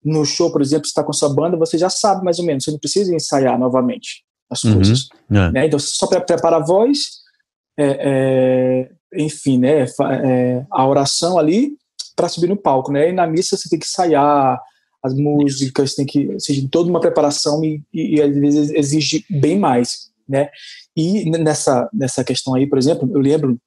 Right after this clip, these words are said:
Speaker 1: que eu comecei a cantar na, na igreja por conta da minha mãe. Minha mãe cantava na, na missa.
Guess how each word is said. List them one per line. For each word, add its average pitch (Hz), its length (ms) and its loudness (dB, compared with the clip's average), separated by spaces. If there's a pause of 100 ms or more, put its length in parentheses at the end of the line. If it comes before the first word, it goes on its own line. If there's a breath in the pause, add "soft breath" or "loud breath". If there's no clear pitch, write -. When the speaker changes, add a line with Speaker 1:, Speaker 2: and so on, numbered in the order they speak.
(720)
Speaker 1:
que - 340 0
eu 151 160 2
comecei 151 260 -2
a - 20 -2
cantar 139 200 0
na, 131 160 0
na 139 100 0
igreja 135 300 0
por 143 100 0
conta 143 180 -4
da 135 60 2
minha 139 160 2
mãe. 175 200 0
Minha 127 120 4
mãe 127 100 2
cantava 135 320 0
na, 120 140 2
na 147 120 2
missa. 160 400 -2